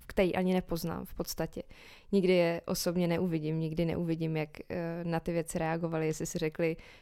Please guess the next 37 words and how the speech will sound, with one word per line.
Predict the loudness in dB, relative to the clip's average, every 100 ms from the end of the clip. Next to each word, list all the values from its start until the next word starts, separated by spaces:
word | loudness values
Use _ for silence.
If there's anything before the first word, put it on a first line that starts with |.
| -4
„Tohle | 0 4
je | 4
super,“ | 4 2 2 2
nebo | 0 2 0 -2
„Fuj, | 2 2
tohle | 6 4 6
je | 4
tak | 2
strašný, | 0 2 2 6 6
že | 8
zjistím, | 4 2 4 2
co | 4 2
to | 4
je.“ | 2 -2 -10 -16 2
Ale | 6
hrozně | 8 6 6
mě | 4 6
baví | 4 4
prostě | 2 -2 2 4 4 4 -4 0
ta | 2
myšlenka, | 4 2 0 2 0
že | 0 -2 -4 -20 _
člověk | 0 4 4 4
jede | 0
tramvají | 2 0 0 0 0
nebo | -2 -2
že | -4
člověk | -2 0 0 2
jde | 2
do | 2
práce | 2 0 0 -2
a | -2
má | 0 0 -2 -4
den | 2 4
jako | 2 0 0
každý | 0 0 0
jiný | 0 0 -2 -4